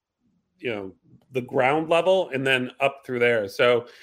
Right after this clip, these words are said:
people are solving problems for an addressable market that's, like, ten million dollars. You are not gonna get invested in. Um, it's just, it's too risky, and it's, um, it's just not that interesting enough. So, uh,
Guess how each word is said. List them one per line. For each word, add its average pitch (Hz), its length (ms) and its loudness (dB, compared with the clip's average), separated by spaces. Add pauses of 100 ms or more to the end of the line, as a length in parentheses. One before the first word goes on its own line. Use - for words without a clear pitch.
(140)
people 254 200 -2
are 277 80 0
solving 185 380 0
problems 156 360 0
for 139 180 -4
an 120 80 -4
addressable 123 440 -4
market 117 300 -2
that's, 113 160 -2
like, 110 140 -6
ten 117 180 -4
million 110 260 -2
dollars. 202 460 4 (400)
You 165 220 -6
are 226 60 -2
not 156 300 2
gonna 127 140 -4
get 113 120 -6
invested 101 460 -8
in. 98 220 -16 (500)
Um, 131 360 4
it's 143 160 -4
just, - 400 -8
it's 127 180 -6
too 208 180 -4
risky, 165 720 0
and 131 120 0
it's, - 440 -8
um, 117 520 -2 (640)
it's - 160 -8
just 170 160 -4
not 156 160 2
that 123 180 2
interesting 135 440 -6
enough. 92 360 -14
So, 131 520 4 (460)
uh, 131 260 6